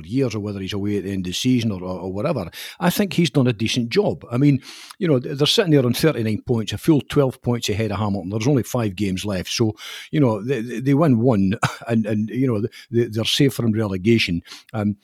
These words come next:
they, you know, they are four, uh, eleven points ahead of Kil-, second bottom Kilmarnock, so again, you know, another win or so, and they're pretty secure from a playoff place. So, so they're secure. Um, i-, i-, in whether it's, you know, um, seventh or, or, or eighth place in, in, in the bottom half of the table,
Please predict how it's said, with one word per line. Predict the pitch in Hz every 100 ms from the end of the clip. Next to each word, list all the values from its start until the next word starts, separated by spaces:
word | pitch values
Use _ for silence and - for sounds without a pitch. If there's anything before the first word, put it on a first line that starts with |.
| - -
they, | 120 110
you | 117 131
know, | 120
they | 117 123 127
are | 120 113 - _
four, | - 151 156 117
uh, | 120 117 117
eleven | 127 160 135
points | - 127 107
ahead | 113 113 101
of | -
Kil-, | 123 -
second | - 147 113
bottom | 123 104
Kilmarnock, | - 101 117 143 104 101 -
so | 117 104 - _ _ _ _ -
again, | 123 123 147 110
you | 117
know, | 117
another | 117 110 101
win | 117
or | 98
so, | - 107 - - - -
and | 117 113
they're | 107 107
pretty | - 113
secure | - 107 127 113
from | 98
a | -
playoff | 151 123
place. | 131 131
So, | 190 170
so | 220 196 - - 233
they're | 202
secure. | - 208 - 254 208 85 - - - _
Um, | 135 131 127 - - - - _ _
i-, | 151 -
i-, | 151 -
in | 143 139
whether | 143 143 131
it's, | 117 - -
you | 135
know, | 127 120 113 110 104 110
um, | 104 101
seventh | - 143 117 98
or, | 107 -
or, | 110 107
or | 117 113
eighth | 151 156 -
place | 113 95 -
in, | - 107
in, | 110 107 101 -
in | 107
the | 107
bottom | 120 107 104
half | 127 -
of | 98
the |
table, | 92 160 120 85